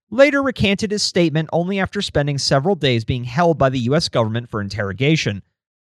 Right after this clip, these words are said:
The rancher's family has since held firm that he was forced to recant his testimony under duress.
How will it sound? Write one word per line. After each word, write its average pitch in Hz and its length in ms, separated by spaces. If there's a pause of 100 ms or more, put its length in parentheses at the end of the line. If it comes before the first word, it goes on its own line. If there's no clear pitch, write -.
(160)
The 139 120
rancher's 160 400
family 196 400
has 139 220
since 147 240
held 135 320
firm 208 320
that 151 100
he 117 100
was 127 160
forced - 360
to 180 80
recant 139 340
his 135 160
testimony 110 580
under 98 260
duress. 101 600